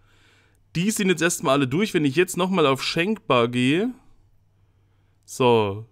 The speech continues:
habe ich immer noch hundertsiebzig dastehen, weil ich denen ja nichts geschickt hab. <coughs>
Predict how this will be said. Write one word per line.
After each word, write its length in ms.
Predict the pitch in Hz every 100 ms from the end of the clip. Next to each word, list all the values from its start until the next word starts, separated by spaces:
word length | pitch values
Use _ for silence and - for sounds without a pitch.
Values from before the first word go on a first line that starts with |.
| _ _ _ _ _ _ _ _ _ _ _
habe 200 | - 135
ich 100 | 139
immer 140 | 208
noch 140 | 214 143
hundertsiebzig 640 | 143 127 123 - - -
dastehen, 800 | 117 110 117 - 135 147 226 254 _ _ _ _ _ _ _ _ _ _ _ _ _ _ _ - - _ _ _ _ _ _ _
weil 160 | 101 110
ich 100 | 127
denen 160 | 131 127
ja 60 |
nichts 240 | 120 120 -
geschickt 360 | - 170 -
hab. 260 | 139 151 - _ _
<coughs> 60 | -